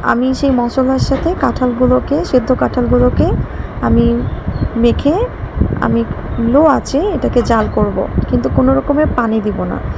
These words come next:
just কষিয়ে কষিয়ে রান্নাটা করে নেব। পানি দিলে কিন্তু পানিটা শুকিয়ে নেওয়া স-, সম্ভব হবে না, যেহেতু এটা নরম করে সেদ্ধ করা কাঁঠাল। তবে মশলা যাতে পুড়ে না যায়, একটা পর্যায়ে আমি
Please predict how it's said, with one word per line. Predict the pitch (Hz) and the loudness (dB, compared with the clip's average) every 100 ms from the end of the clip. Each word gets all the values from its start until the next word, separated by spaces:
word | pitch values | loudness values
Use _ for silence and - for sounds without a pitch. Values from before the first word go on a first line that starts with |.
| - - | -4 -2
just | 262 254 - - | -2 -2 -4 0
কষিয়ে | 269 247 294 294 285 | 0 0 0 0 0
কষিয়ে | 277 - 415 508 269 | 0 0 0 0 0
রান্নাটা | 226 214 220 254 | 0 0 -2 -2
করে | - 214 202 | 0 0 0
নেব। | 190 175 - - - - - - - - - - - - - - - - - - - - - - - - - - - | 2 0 -2 -10 -6 -4 -2 -4 -4 -2 -4 -6 -12 -14 -12 -8 -6 -6 -8 -10 -10 -8 -6 -6 -8 -8 -8 -6 -2
পানি | 269 254 269 | 0 0 0
দিলে | 285 285 | 2 2
কিন্তু | 294 294 | 2 0
পানিটা | 294 262 247 254 269 | 2 2 2 0 0
শুকিয়ে | 269 240 262 | 0 0 0
নেওয়া | 247 247 247 | 2 2 0
স-, | - 233 220 | 0 0 0
সম্ভব | - 247 233 254 240 | 0 0 0 0 2
হবে | 226 240 | 2 0
না, | 311 453 - - - | -2 -4 -10 -10 -4
যেহেতু | 233 240 247 | 0 2 2
এটা | 233 247 | 2 2
নরম | 226 220 233 | 2 2 2
করে | 240 240 | 2 0
সেদ্ধ | 233 226 196 | 2 -2 -2
করা | 220 214 214 | 2 2 2
কাঁঠাল। | 220 208 277 403 - - - - - - - - - - - - | 0 -2 0 0 0 -2 -2 -4 -4 -2 -2 -2 -2 -4 -2 0
তবে | 247 | 2
মশলা | 247 247 247 285 294 | 4 2 2 2 2
যাতে | 294 294 285 | 0 0 0
পুড়ে | 277 262 | 2 4
না | 254 247 240 | 4 2 2
যায়, | 269 403 480 - | 0 0 0 0
একটা | - - - | 0 0 0
পর্যায়ে | 233 233 254 320 466 - - - | 0 0 0 -2 -2 -4 -4 -2
আমি | 269 | -2